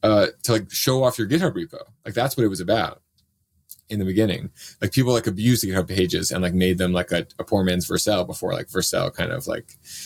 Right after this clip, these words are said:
and Netlify kind of capitalized on that. So anyways, w-, we're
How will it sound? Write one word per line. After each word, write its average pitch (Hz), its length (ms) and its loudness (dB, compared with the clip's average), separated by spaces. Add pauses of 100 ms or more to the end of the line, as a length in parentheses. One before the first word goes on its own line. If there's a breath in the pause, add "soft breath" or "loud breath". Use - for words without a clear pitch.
(260 loud breath)
and 92 180 4
Netlify 82 480 -2
kind 78 120 -2
of 80 60 -6
capitalized - 640 -4
on - 140 -6
that. 76 320 -4
So - 800 -2
anyways, 90 300 -2
w-, 98 180 -2
we're 127 300 2